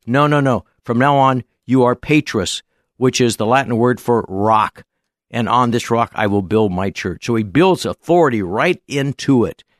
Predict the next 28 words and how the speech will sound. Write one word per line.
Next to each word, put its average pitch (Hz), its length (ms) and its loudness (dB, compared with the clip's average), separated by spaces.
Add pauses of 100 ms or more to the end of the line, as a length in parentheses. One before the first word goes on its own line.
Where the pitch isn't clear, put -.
(320)
right 147 280 -2
there, 110 320 -4 (140)
his 139 200 0
authority. 104 560 -2 (800)
"Whatever 131 380 0
you 139 120 0
bind 123 300 -2
on 113 100 -2
earth 120 220 -2
will 107 80 -4
be 101 120 -2
bound 104 320 0
in 95 100 -4
heaven, 87 260 -4 (420)
and 120 140 -4
the 110 80 -2
gates 143 320 0
of 107 80 -6
hell 131 220 0
will 110 120 2
not 127 240 -2
prevail 143 400 2
against 147 280 -2
it." 120 40 0
That 131 160 -2
didn't 160 180 0
mean 165 160 2
that 127 160 0